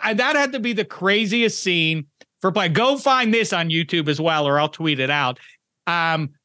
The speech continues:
but them try, I mean, they're shooting free throws. I remember Michael Cooper gets the ball from three in the final, like, three,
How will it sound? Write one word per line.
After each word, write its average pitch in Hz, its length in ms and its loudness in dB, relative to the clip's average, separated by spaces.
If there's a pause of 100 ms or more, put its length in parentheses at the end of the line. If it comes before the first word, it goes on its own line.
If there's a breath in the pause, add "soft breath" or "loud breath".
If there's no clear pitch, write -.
(180)
but 202 180 0
them 269 220 0
try, 262 320 2
I 240 40 0
mean, 208 140 2
they're 233 140 2
shooting 277 320 -2
free 226 380 0
throws. 226 720 2 (240 soft breath)
I 220 220 2 (100)
remember 302 400 2
Michael 247 420 0
Cooper 196 400 -4
gets 180 300 -2
the 175 100 -2
ball 160 260 2
from 151 180 -8
three 139 600 -2 (380)
in 190 120 0
the 185 80 0
final, 196 320 0
like, 151 160 -2
three, 202 580 2